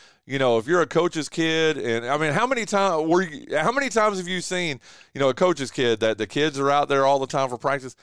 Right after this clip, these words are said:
that eventually down the road, and I know your kids are a long way away from this, Coach Kristen, but that, uh, it almost makes it predetermined that they're gonna be a coach down the line, doesn't it?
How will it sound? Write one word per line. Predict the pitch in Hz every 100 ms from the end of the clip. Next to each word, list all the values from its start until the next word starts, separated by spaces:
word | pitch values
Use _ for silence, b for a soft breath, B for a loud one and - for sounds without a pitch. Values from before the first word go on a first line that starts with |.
| b b b
that | 147 143
eventually | 123 180 208 147 135 117
down | - 139 165 185
the | 160
road, | 185 214
and | 240
I | 208
know | 143
your | 135
kids | - 113 92
are |
a | 87
long | 107 95
way | 92
away | 90 101
from | 95 92
this, | 101 117 107
Coach | - 95
Kristen, | - 101 - 98
but | 98 95 - b b b
that, | 110 117 113
uh, | 113 113 113
it | 135 175
almost | 254 330 302
makes | 247 240
it | 208 170
predetermined | 226 214 202 226 240 214
that | 180 156
they're | 147 214 285
gonna | 226 151
be | 135
a |
coach | 117 131 113 -
down | 120
the | 110
line, | 117 120 120
doesn't | 160 135
it? | 98